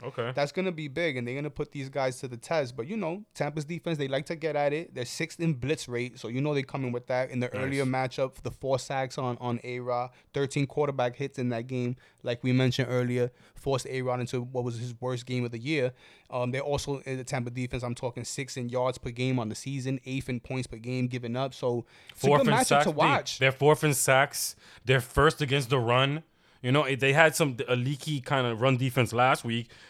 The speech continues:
Speaker 1: 'cause Kamara did, was able to have some success. Eighteen rushes, eighty-five yards for Kamara.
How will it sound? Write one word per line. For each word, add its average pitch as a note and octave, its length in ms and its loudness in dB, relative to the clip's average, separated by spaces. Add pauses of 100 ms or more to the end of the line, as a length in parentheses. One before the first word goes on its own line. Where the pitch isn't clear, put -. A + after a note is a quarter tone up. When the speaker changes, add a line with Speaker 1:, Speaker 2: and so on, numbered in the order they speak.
Speaker 1:
'cause B2+ 160 0
Kamara B2+ 540 4
did, B2+ 440 0
was A#2 180 -4
able C3 200 0
to A#2+ 40 0
have B2 180 4
some B2 160 0
success. - 600 -2 (280)
Eighteen A#2+ 360 -4
rushes, B2 320 -2
eighty-five A2+ 480 0
yards A2+ 180 -2
for A#2 100 -8
Kamara. A2+ 540 -2